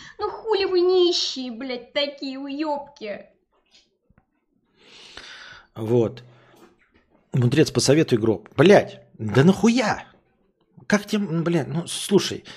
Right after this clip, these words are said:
Speaker 2: лично я планирую, э, в общую могилу, как бы. Какой гроб? Зачем об этом думать? Просто скидают в яму. Че,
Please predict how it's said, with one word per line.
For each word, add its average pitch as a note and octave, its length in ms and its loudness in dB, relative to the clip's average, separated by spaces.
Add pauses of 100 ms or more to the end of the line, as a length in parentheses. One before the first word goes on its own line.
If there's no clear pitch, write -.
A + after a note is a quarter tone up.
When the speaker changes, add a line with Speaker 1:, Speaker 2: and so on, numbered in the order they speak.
(140)
Speaker 2:
лично G3 320 2
я B3+ 180 4
планирую, D3+ 560 4
э, G#2 720 -2 (760)
в - 80 0
общую G3 280 2
могилу, D#3+ 420 0
как E2+ 200 -12
бы. - 220 -16 (760)
Какой - 340 -2
гроб? F3+ 360 -2 (200)
Зачем - 300 0
об E3+ 80 0
этом E3 200 -2
думать? C#3 340 -6 (960)
Просто - 360 4
скидают B2 460 2
в - 20 -2
яму. A#2+ 300 0
Че, - 180 -8